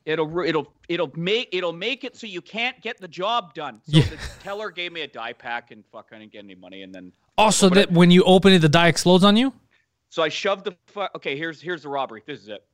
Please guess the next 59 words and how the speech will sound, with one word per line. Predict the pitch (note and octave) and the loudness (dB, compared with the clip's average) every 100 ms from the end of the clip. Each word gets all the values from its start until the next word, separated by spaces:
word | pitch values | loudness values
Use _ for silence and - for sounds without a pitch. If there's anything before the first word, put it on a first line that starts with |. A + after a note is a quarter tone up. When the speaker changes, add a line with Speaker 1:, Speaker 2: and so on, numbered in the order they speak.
| _ | _
Speaker 2:
Oh, | - D#3+ | -4 2
this | E3+ | 4
is | C3 | 4
good. | E3 D#3+ | 2 4
This | D#3+ | 4
Speaker 1:
Get | |
Speaker 2:
is | C#3+ | 4
Speaker 1:
to | D3 | 2
the, | |
Speaker 2:
good. | B2 F#3+ - | 2 -4 -4
Speaker 1:
get, | F#3+ - | -8 -8
get, | F3+ - | -12 -12
get, | F3 E3 - D3 | -12 -14 -14 -16
no, | D3 | -12
uh, | C#3 | -10
man, | D3 D3+ D3+ D3 | -10 -10 -10 -12
I, | D#3 D#3 | -12 -10
I | E3 | -10
hate | F#3 - | -12 -16
to | |
call, | _ D#3 D3+ | _ -14 -14
I'm | E3 | -12
gonna, | F3 | -12
I'm | E3 | -12
gonna, | E3+ D#3 C#3+ D#3 | -12 -10 -10 -10
it's | D3+ - | -12 -10
gonna | E3+ D#3 | -8 -6
be | |
a | C#3+ | -6
total | D3 D3+ C3+ | -6 -8 -8
fucking | A#2+ C3+ C3+ | -8 -8 -8
letdown. | A#2+ A#2+ A#2+ A2 | -10 -10 -10 -14
Okay, | A2 D#3+ C3 | -10 -8 -8
so | B2 D#3 C#3 _ _ _ _ | -6 -8 -8 _ _ _ _
I | - | -14
get | C#3+ F3 | -8 -6
to | F3 | -6
the | D3+ | -10
counter | D3+ D3 D3 D3 | -6 -6 -6 -6
and | C#3 | -8
I'm | C3+ | -8
like, | C3 A#2+ _ _ _ _ _ _ _ _ _ _ _ _ _ | -10 -10 _ _ _ _ _ _ _ _ _ _ _ _ _
"This | - C#3+ C#3+ | -12 -10 -10
is | C3+ | -10
a | |
robbery. | B2 A#2 A#2+ B2 G2 D#2 _ _ | -10 -8 -8 -8 -14 -18 _ _
Give | - B2 | -12 -10
me | A2+ | -12
fifteen | - A#2 - A2 | -14 -14 -12 -10
hundred | G#2+ A2+ G2+ | -8 -10 -10
dollars." | F2+ F#2 F2 - _ | -12 -10 -10 -12 _
Speaker 2:
Hold | - G#3 | 0 2
on, | |
is | G3 | 4
that | D#3 G3 | 4 4
how | F3 | 4
you | F#3 | 2
said | D#3 F3+ A#3+ | 2 2 2
it? | C4 | 0